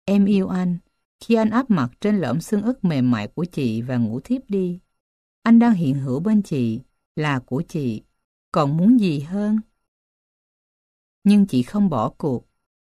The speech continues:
Chị tìm cách truyền thông điệp khác cho anh. Khi xếp quần áo cho anh đi công tác, chị đã nhét vào vali một hộp bao cao su ở chỗ anh dễ nhìn thấy nhất.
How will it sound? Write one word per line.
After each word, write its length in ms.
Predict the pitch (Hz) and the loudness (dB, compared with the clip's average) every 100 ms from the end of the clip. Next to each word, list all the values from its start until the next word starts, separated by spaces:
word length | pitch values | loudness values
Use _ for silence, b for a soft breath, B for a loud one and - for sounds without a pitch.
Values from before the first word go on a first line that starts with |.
| - | -2
Chị 140 | 170 | -2
tìm 240 | 165 151 | 0 -2
cách 160 | 147 285 - | -2 -4 -2
truyền 240 | 190 139 | -2 -2
thông 220 | 143 220 220 | 0 4 4
điệp 140 | 123 | 2
khác 280 | - 226 320 | -4 -6 -6
cho 140 | - 240 | -4 -2
anh. 340 | 208 208 196 196 _ _ _ _ _ | -2 0 -2 -4 _ _ _ _ _
Khi 160 | - 240 | 0 2
xếp 220 | - 330 | 2 -2
quần 160 | 226 151 | 0 -2
áo 260 | 143 180 262 | -2 0 0
cho 120 | 247 | 2
anh 140 | 233 226 | 4 4
đi 120 | 226 | 4
công 280 | 226 220 214 | 0 -2 0
tác, 280 | 233 269 - _ _ _ _ - | -2 -6 -10 _ _ _ _ -6
chị 100 | 139 | -4
đã 140 | 135 | 0
nhét 300 | 180 233 285 | 2 2 2
vào 180 | 175 131 | -2 -2
vali 400 | 175 208 214 208 | -2 0 0 0
một 180 | 135 135 | -2 -4
hộp 200 | 131 - | -6 -2
bao 180 | 190 | -4
cao 240 | 202 208 196 | -4 -4 -6
su 420 | - 214 208 190 _ _ _ | -4 -2 -2 -4 _ _ _
ở 160 | - 165 | -6 -4
chỗ 160 | - 127 | -2 -2
anh 280 | 185 208 190 | 0 2 2
dễ 160 | 120 | 2
nhìn 280 | 170 185 131 | 0 0 -2
thấy 180 | 127 175 | -4 -2
nhất. 260 | 220 262 | 2 0